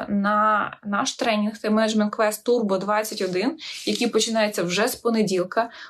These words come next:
Отже, в нас там залишилось буквально, е, декілька місць. Е, якщо ви хочете забронювати за собою місцинку, пишіть двадцять один в коментарях, і ми допоможемо вам, е,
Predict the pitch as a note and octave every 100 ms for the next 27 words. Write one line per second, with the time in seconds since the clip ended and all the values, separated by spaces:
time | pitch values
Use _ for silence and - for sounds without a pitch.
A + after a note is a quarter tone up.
0 | - G3+ G#3 G#3 F#3+ F#3+ G3+ A3 A#3 A3
1 | A3 A3 - G3 G3+ - - F#3+ G3+ G#3
2 | A#3 A#3+ A#3 A3 G#3 G#3 - - - G3
3 | G3+ G3+ F#3+ F#3+ G#3+ G#3 G#3+ B3+ B3 G#3+
4 | A3 G#3+ A#3 A3+ C#4+ - - - - -
5 | - A3 G#3 - - - C4 B3+ - A#3
6 | G#3 G3 - F3+ - - F3+ F3+ A3+ B3+
7 | B3+ A#3+ A3+ G3 F#3+ F#3 G#3+ - A3 A3
8 | G#3 F3+ F#3+ A3 - B3+ C4+ C#4 A#3 A3
9 | G#3+ B3 G3+ G#3 G#3 - G#3 G#3+ G#3 -
10 | G#3+ G#3+ G#3+ A3+ A3+ D4 - - - -
11 | - _ G#3+ A3 A3+ A3 G#3+ G#3+ - _
12 | - - - A3+ A#3+ A3+ A3+ A3 A3+ A#3
13 | A3 G3+ G3+ A3 B3 C4+ - _ - -